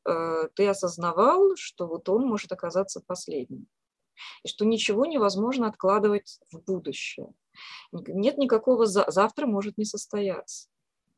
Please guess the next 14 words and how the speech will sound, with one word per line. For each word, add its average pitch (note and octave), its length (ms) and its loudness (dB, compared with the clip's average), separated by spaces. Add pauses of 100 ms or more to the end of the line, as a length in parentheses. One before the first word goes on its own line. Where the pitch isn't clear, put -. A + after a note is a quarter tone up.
(600)
Ну, G#3 240 2
вы, A#3 80 8
конечно, A3+ 380 0
мне G#3 100 0
можете G#3+ 280 -2
сказать, A3+ 360 -2
если - 140 -12
человек G3 280 -2
будет F#3 180 -4
так F#3+ 180 -2
постоянно F#3 420 -4
жить, A#3+ 240 -4
он F3+ 180 -6
при-, F3 120 -8